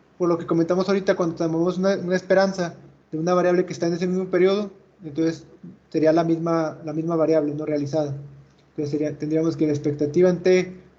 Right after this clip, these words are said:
de U T más uno es igual a rho U T. Entonces esto de aquí ya lo podemos sustituir acá,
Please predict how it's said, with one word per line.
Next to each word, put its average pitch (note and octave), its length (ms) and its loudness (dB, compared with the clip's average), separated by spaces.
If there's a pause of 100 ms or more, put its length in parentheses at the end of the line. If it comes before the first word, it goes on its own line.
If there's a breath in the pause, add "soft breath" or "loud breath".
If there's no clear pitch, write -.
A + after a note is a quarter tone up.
(120)
de D#3 100 0
U E3+ 140 2
T F3 180 -2
más E3+ 240 0
uno G#3+ 360 0
es E3 180 -4
igual E3 260 4
a D#3+ 80 4
rho F3+ 480 0
U D3+ 120 -6
T. D#3+ 260 -6 (1500)
Entonces F3+ 320 0
esto G3+ 120 2
de F#3+ 60 4
aquí F#3+ 160 -6
ya G3 120 4
lo F3+ 160 2
podemos F3+ 280 -4
sustituir E3 500 -2
acá, F#3+ 360 0